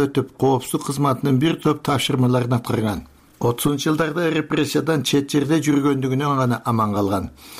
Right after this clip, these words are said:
Омар Султановдун Паңсаттын акыркы күнү документалдуу аңгемесинде легендарлуу инсандын Гайып Паңсатты кантип жок кылгандыгы баяндалган. Гайып Паңсат Кыргызстандын түштүгүндөгү белгилүү курбашчылардын бири болгон. Кызылдар менен урушта кысталыш чакта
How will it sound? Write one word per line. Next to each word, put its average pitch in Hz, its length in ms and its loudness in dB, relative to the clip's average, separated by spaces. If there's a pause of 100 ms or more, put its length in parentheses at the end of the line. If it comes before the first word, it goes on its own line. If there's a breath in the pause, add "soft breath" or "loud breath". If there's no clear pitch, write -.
(380 loud breath)
Омар 123 240 2
Султановдун 151 680 0
Паңсаттын 139 640 -2
акыркы 135 480 0
күнү 143 160 2
документалдуу 131 640 0
аңгемесинде 147 580 2
легендарлуу 139 560 2
инсандын 151 540 0 (420 loud breath)
Гайып 139 380 2
Паңсатты 156 500 -2
кантип 143 480 -2
жок 156 240 0
кылгандыгы 135 480 0
баяндалган. 101 600 0 (960 loud breath)
Гайып 160 260 -2
Паңсат 185 400 0
Кыргызстандын 160 560 0
түштүгүндөгү 160 560 2
белгилүү 156 480 2
курбашчылардын 139 720 0
бири 143 160 0
болгон. 107 400 2 (360 loud breath)
Кызылдар 143 420 2
менен 165 240 0
урушта 160 260 -2
кысталыш 147 560 -2
чакта 135 400 0